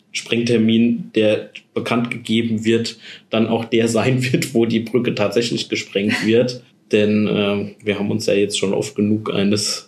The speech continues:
Besseren oder vielleicht sogar eines Schlechteren belehren lassen müssen. Aber so oder so, wir werden jedenfalls dranbleiben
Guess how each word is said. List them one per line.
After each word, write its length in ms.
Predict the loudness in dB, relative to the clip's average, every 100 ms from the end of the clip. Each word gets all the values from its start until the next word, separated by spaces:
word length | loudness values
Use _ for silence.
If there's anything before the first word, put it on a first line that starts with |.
| -6 0
Besseren 500 | 2 4 4 4 4
oder 200 | 2 2
vielleicht 300 | 4 2 4
sogar 260 | 0 0 0
eines 240 | 0 0
Schlechteren 760 | -2 0 0 0 0 -2 -8 -18 -20 -20 -18 -8 -2
belehren 340 | 2 2 2
lassen 360 | 0 0 -2 -2
müssen. 380 | -2 -4 -6 -12 -12 -4
Aber 380 | 0 0 -2 -6 -10 -10 -12 -8
so 200 | 2 4
oder 220 | 4 4
so, 320 | 4 4 4 2
wir 140 | 2
werden 260 | 2 2 2
jedenfalls 720 | 4 2 2 2 2 0 -2
dranbleiben 840 | -2 0 2 0 2 2 2 0